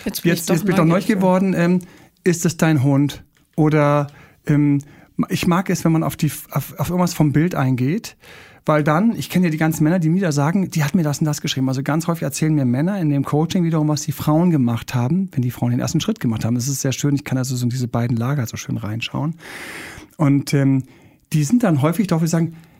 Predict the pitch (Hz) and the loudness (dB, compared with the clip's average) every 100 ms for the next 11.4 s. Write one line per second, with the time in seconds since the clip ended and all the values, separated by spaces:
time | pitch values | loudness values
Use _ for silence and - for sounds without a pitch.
0 | _ _ - - - - 143 147 220 262 | _ _ -8 -2 -2 0 0 2 2 4
1 | 233 - 135 135 240 262 139 143 139 143 | 2 2 -2 0 0 2 0 2 2 2
2 | 147 196 185 151 147 185 190 165 160 135 | 2 2 2 2 2 2 0 0 2 2
3 | - - 160 190 151 139 156 156 135 139 | 0 0 0 0 -2 0 0 0 0 0
4 | 147 127 - - - 135 127 131 131 - | 2 0 -4 -10 0 4 6 4 2 -6
5 | - - 139 135 139 139 139 131 113 175 | -8 -2 0 0 0 0 0 0 2 2
6 | 185 160 151 - 190 180 139 123 113 110 | 2 2 0 0 2 2 0 -2 -2 -2
7 | 104 107 - - - - 180 156 147 156 | -6 -8 -14 -18 -6 0 2 4 2 2
8 | 160 143 143 151 160 - 143 120 - - | 2 0 0 0 0 0 0 -2 -10 -20
9 | - - 151 147 185 214 - 208 - - | -20 -4 0 0 0 -2 0 -2 -4 -10
10 | - - - - 175 156 170 196 196 180 | -20 -20 -14 -2 0 2 2 2 0 2
11 | 180 185 185 | 4 4 2